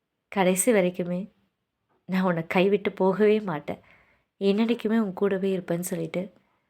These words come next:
சிந்துவோட கைகளை இறுக்க பற்றுகிறான் சிவா. இந்த காதல் இங்க ஆரம்பிக்குது.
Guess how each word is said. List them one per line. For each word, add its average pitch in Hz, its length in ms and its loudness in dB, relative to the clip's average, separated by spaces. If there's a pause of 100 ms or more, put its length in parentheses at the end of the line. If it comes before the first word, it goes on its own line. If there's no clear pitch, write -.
(160)
சிந்துவோட 240 520 2
கைகளை 180 440 0 (140)
இறுக்க 262 420 2
பற்றுகிறான் 180 600 -2 (100)
சிவா. 175 340 -4 (1500)
இந்த 185 180 2
காதல் 185 500 0 (1200)
இங்க 208 260 2
ஆரம்பிக்குது. 180 580 -4